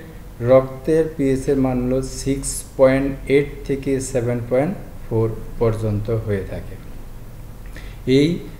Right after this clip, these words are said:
পিএইচ এর মানকে শূন্য থেকে চোদ্দোতে ভাগ করা হয়েছে, তা ভাগটা হলো এরকম একটা স্কেলের মতো যে পিএইচ এর মানটা হলো শূন্য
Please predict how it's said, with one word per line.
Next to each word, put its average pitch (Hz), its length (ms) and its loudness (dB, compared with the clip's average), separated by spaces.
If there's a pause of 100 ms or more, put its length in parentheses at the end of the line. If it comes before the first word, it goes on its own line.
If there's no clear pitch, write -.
(160)
পিএইচ 156 380 4
এর 170 160 6
মানকে 120 380 0 (180)
শূন্য 151 240 0 (180)
থেকে 151 260 0 (420)
চোদ্দোতে 147 680 0 (300)
ভাগ 120 160 4 (160)
করা 139 240 6
হয়েছে, 120 320 0 (400)
তা 123 120 2 (480)
ভাগটা 117 420 0
হলো 147 160 6 (200)
এরকম 151 340 6
একটা 135 240 0
স্কেলের 131 480 2
মতো 107 240 -2 (520)
যে 113 120 4 (480)
পিএইচ 135 320 2
এর 151 120 4
মানটা 147 300 2
হলো 156 140 2 (380)
শূন্য 143 320 2